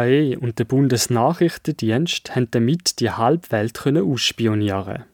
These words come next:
Über Mittelsmänner haben die C I A und der B N D Krypto A G neunzehnhundertsiebzig gekauft und die Entwickler instruiert, in die Chiffriergeräte Hintertür einzubauen.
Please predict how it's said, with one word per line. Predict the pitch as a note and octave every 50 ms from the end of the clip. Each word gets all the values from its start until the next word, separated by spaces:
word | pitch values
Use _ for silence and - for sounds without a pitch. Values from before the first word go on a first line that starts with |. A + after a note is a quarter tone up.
| _
Über | - D#3 C3+ - B2+ B2
Mittelsmänner | B2 D3+ F3 - - - G3+ F3+ - - C3 A#2 G#2+ G#2 G#2 G2+ G2+ G2 G2+ - -
haben | - A#2+ A#2
die | A2+ -
C | - - C#3+ C3+
I | B2 A#2+ A#2 B2 C3+ D3 D3 -
A | -
und | C3 A#2+ A2+ - - -
der | A#2+
B | - - A#2 B2+ C#3+
N | C#3 C3 A#2 A2
D | A#2+ B2 C3+ C3+ C#3 E3 - _ _ _
Krypto | - - - D3+ F#3 F3+ - - - D#3 C#3+ C3+
A | C#3
G | - - A#2+ A#2 B2 B2 - -
neunzehnhundertsiebzig | B2 C3 D3 D#3 - - C3+ A#2+ A#2+ A#2 - A2 - - - C#3+ C#3+ - A#2 - - - - - -
gekauft | - - - G#2+ A#2+ E3 F#3+ - - - _ - - _ _ -
und | - C#3+ B2 -
die | C3
Entwickler | A#2+ A2 A2 - C3 E3+ F3 - - - D3+ C3 C3
instruiert, | C3 B2+ - - - - A#2+ A#2 A#2 A#2+ C#3 D#3 F3+ F3 - - - - _ -
in | - C3+ -
die | -
Chiffriergeräte | - C3 A#2+ A2+ - - - B2+ B2 C#3 E3+ E3+ - - - A#2+ A2+ A2+ B2 - - D#3+
Hintertür | E3 D3+ D3+ C3+ A#2+ - B2+ A2+ A2 _ - - A2+ A2 A2
einzubauen. | - - A2 G#2 - - - - - G#2 G2 F#2+ F#2+ G2+ G#2 B2+ -